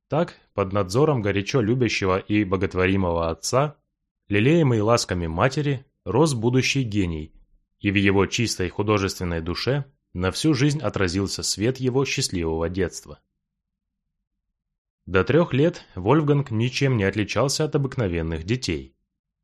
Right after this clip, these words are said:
Это был живой и весёлый ребёнок, с чрезвычайно нежной и впечатлительной душой. Он постоянно спрашивал, любят ли его, и начинал плакать,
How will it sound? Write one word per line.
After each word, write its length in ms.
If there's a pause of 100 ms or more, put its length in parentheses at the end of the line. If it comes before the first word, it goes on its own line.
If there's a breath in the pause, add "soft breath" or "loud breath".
(260)
Это 220
был 200
живой 500
и 80
весёлый 480
ребёнок, 520 (440)
с 300
чрезвычайно 720
нежной 480
и 420
впечатлительной 760
душой. 600 (480)
Он 180
постоянно 600
спрашивал, 680 (140)
любят 340
ли 100
его, 360 (400)
и 80
начинал 460
плакать, 500